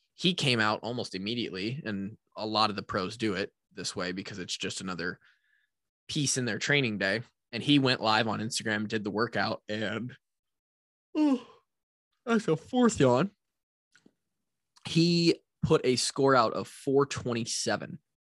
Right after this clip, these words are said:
which is blazing fast. Um, you can essentially look at this workout in a nine phase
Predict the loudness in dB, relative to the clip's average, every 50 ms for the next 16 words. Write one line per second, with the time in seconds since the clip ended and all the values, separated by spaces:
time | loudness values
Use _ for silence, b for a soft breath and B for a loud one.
0 | _ _ _ _ _ _ _ _ _ _ _ _ _ _ _ _ _ _ _ _
1 | _ _ _ _ _ -6 -2 0 2 2 0 0 2 4 6 6 8 8 6 6
2 | 4 4 2 0 -2 -2 -2 -4 -8 -10 -12 -14 -16 -18 _ _ _ _ _ _
3 | _ _ _ _ _ _ _ _ _ _ _ _ _ _ _ _ _ _ _ _
4 | _ _ _ -8 -6 -6 -4 -4 -4 -4 -4 -4 -4 -2 0 0 2 0 0 0
5 | -2 -2 0 0 0 0 0 -2 -2 -2 -2 0 2 4 4 4 4 4 6 6
6 | 6 6 4 2 0 0 2 2 0 0 0 0 0 0 0 0 0 -2 -4 -6
7 | -10 _ _ _ _ _ _ _ _ _ _ _ -14 -10 -6 -4 -2 -2 0 -2
8 | -2 -4 -4 -4 0 0 2 4 4 4 4 4 2 2 0 0 -2 -6